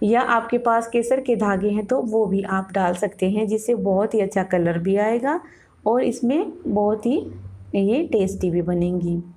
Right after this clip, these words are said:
देखिए, कलर, अ, मिक्स करने पर ये कितना सुंदर लग रहा है। अब यहाँ मैंने एक चौथाई छोटा चम्मच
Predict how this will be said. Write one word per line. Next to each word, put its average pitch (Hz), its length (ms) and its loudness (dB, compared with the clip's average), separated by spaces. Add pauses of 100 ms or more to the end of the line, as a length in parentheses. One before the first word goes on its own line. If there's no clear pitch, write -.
(2000)
देखिए, 196 280 2
कलर, 233 440 0
अ, 202 280 0
मिक्स 196 240 0
करने 196 300 0
पर 196 160 0
ये 190 100 0
कितना 190 320 -4
सुंदर 185 340 0
लग 190 220 2
रहा 190 180 2
है। 196 300 -2 (540)
अब 240 260 2
यहाँ 247 380 2
मैंने 220 360 2
एक 254 340 -2
चौथाई 220 340 2
छोटा 208 320 0
चम्मच 202 540 0